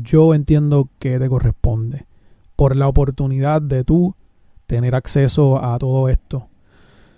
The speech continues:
Porque exacto, las disqueras, pues, así tienen su, su alianzas y están aliados con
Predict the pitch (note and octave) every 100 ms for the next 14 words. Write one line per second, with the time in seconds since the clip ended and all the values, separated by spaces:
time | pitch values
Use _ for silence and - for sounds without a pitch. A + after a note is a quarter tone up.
0 | _ _ - A#2+ B2 B2+ F3+ G#3 C#3 C3
1 | - C#3 C3+ D3+ G3+ E3+ _ _ - _
2 | _ _ - - - C3 D3 C3+ C3 -
3 | _ _ _ D3 C#3 D3+ D3 D3 C#3 C3
4 | C3 F3+ _ _ _ _ _ - C#3 B2
5 | A#2+ C3 - C3+ B2+ C3+ D3 C#3+ B2 B2
6 | C#3 C3 C#3 C3 C#3 D3+ - C3 B2+ C3
7 | F#3